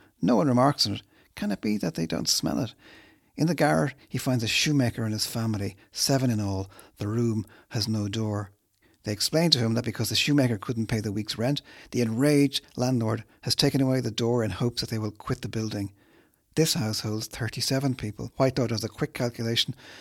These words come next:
and concludes that out of this ruin, the landlord will get more than thirty pounds a year,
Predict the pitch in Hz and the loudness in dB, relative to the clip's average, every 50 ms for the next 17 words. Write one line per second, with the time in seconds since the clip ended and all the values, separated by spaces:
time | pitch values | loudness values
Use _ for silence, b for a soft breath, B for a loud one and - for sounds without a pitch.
0 | b b b b 110 - 113 104 - - - 139 139 143 139 131 - - b b | b b b b -4 -4 -4 -4 -4 0 2 4 6 6 4 2 -2 -6 b b
1 | b b 123 120 - - - 170 185 190 165 170 143 - - 120 127 127 131 143 | b b -8 -8 -4 2 4 4 4 4 4 4 2 2 2 2 2 4 4 4
2 | 143 - b b b b - 113 113 123 131 135 131 131 117 107 107 107 113 120 | 2 0 b b b b -6 -2 0 2 4 4 4 4 2 0 -2 -2 0 0
3 | 120 - - - - _ - 120 117 107 104 - - - 131 - - 123 - 131 | -2 -2 -4 -10 -12 _ -4 -4 -2 -2 -4 -4 -2 -2 -2 -2 -2 -4 -2 0
4 | 120 117 117 113 110 107 - - 120 110 110 113 113 110 107 104 98 | 0 0 2 0 0 0 -2 -2 -4 -4 -4 -2 -2 -2 -2 -2 -4